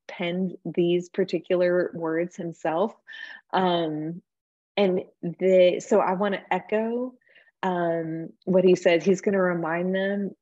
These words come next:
that their strength comes from Jesus, that the mystery of the Old Testament has been revealed in Jesus Christ, um, that the mystery has been made known, not just to the Jews, but to the,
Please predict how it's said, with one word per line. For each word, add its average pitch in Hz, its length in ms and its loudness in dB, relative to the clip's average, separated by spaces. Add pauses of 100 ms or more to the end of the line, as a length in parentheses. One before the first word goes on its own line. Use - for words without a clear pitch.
that 165 240 -4
their 170 140 4
strength 170 420 -6
comes 175 240 -6
from 175 220 -2
Jesus, 208 600 0 (480)
that 185 140 -2
the 180 80 2
mystery 185 440 4
of 180 80 2
the 180 120 6
Old 175 200 4
Testament 202 580 -4 (100)
has 180 240 -4
been 170 220 -4
revealed 170 760 0
in 175 160 -6
Jesus 180 380 -4
Christ, 190 560 -4 (420)
um, 170 560 -2
that 196 160 2
the 190 80 4
mystery 190 460 4
has 180 160 -2
been 170 360 -4
made 170 220 -4
known, 165 420 -6
not 170 240 -6
just 175 260 -2
to 175 100 0
the 170 80 -4
Jews, 160 500 0
but - 140 -12
to 180 100 -10
the, 165 300 -4